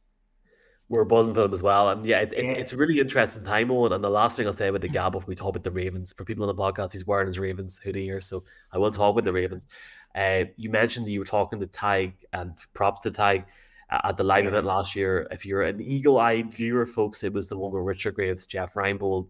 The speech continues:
Speaker 1: in Dublin. Owen, thank you again for your time that night. Uh, I sent Jeff the video of your save against Clare, and he
Speaker 2: <laughs>
Speaker 1: freaked out going, "Oh my God." It's incredible.
Speaker 2: <laughs>
Speaker 1: Whole, whole different conversation, but, um,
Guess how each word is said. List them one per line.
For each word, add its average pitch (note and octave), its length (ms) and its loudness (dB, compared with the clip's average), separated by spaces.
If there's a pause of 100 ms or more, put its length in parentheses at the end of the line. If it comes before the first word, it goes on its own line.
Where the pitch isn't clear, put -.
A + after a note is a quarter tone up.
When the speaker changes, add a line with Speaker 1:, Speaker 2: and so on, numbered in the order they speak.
(160)
Speaker 1:
in F2 220 -16
Dublin. G#2+ 360 0 (520)
Owen, G2+ 200 2
thank G2 260 2
you F#2+ 60 -2
again F#2 220 -2
for F2+ 80 -8
your F#2 160 0
time F#2+ 240 -6
that F2+ 200 -4
night. F#2+ 360 -2
Uh, F2+ 220 -4
I G2 160 2
sent G2 440 -2
Jeff F2+ 480 -4 (200)
the F2 280 -12
video F2+ 320 -2
of F2 120 -6
your E2 100 -10
save F#2 320 -8
against - 300 -18
Clare, F2 340 -6 (540)
and F2 160 -6
he F2+ 120 -4
Speaker 2:
<laughs> F2 60 -4
Speaker 1:
freaked - 400 -4
out F2+ 180 -2
going, D#2+ 240 -8
"Oh F#2+ 120 -2
my F2 180 -4
God." E2+ 300 -6 (540)
It's - 100 -16
incredible. G#2+ 440 2
Speaker 2:
<laughs> - 360 -6
Speaker 1:
Whole, C#3 240 10
whole C#3+ 180 12
different B2+ 320 6
conversation, G#2 640 0
but, F#2+ 300 -2
um, F#2+ 280 2